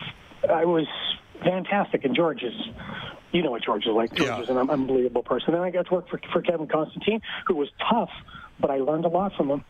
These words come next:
Speaker 1: and got to work with some great players and got to work with him in a great organization. But the, the, uh, the second year, we went eleven seventy-one and two. We lost, and I was part of the coaching staff that lost a hundred games quicker than anybody in the history of the National Hockey League.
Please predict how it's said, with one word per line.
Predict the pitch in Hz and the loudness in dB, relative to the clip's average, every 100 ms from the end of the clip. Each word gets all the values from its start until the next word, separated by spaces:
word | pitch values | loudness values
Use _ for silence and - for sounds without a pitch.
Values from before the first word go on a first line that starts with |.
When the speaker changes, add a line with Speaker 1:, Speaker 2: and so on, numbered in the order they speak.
| - | 0
Speaker 1:
and | 143 | 2
got | 160 - | 0 2
to | |
work | 147 156 | 0 2
with | - | 0
some | - 139 | 2 2
great | 151 135 | 2 2
players | 185 190 127 | 0 2 0
and | 139 135 | 0 2
got | 160 147 | 0 2
to | 151 | 0
work | 151 | 2
with | 135 | 0
him | 147 | 2
in | 143 | 2
a | 131 | 4
great | 139 139 | 4 4
organization. | 139 127 120 170 - 139 | 2 0 2 2 0 0
But | 143 - - - - | 0 -2 -12 -14 -4
the, | - 170 156 - - - - - - - | -2 -2 -6 -10 -18 -20 -20 -20 -2 2
the, | 160 156 | 2 4
uh, | 156 151 151 - - | 2 2 0 -6 -2
the | 160 - | 0 2
second | 180 - 180 | 0 0 0
year, | 175 156 | 2 2
we | 151 | 2
went | 156 156 | 2 2
eleven | 156 143 170 185 - | 0 0 0 -2 0
seventy-one | 185 165 160 151 | 0 0 0 0
and | 143 120 - | -2 0 0
two. | 170 120 - _ _ - - - - - 147 | 0 -2 -10 _ _ -18 -12 -10 -10 -2 0
We | 151 | 2
lost, | 151 147 - - - | 0 -4 -14 -20 -2
and | 160 147 139 - 147 | 0 2 0 2 2
I | |
was | 156 - | 2 2
part | 175 | -2
of | 185 | 0
the | 170 | 0
coaching | 175 175 180 | 0 2 -2
staff | - 143 - | 2 0 2
that | |
lost | 143 147 - | 0 0 0
a | |
hundred | - 143 160 | -2 0 2
games | 151 147 | 0 0
quicker | - 160 147 | -2 0 0
than | 131 | 2
anybody | 143 156 147 | 2 2 0
in | |
the | 127 | 0
history | 170 - 151 | -2 0 0
of | 135 | 2
the | |
National | 135 131 - | 0 0 0
Hockey | 143 135 - | 0 0 0
League. | 143 | -2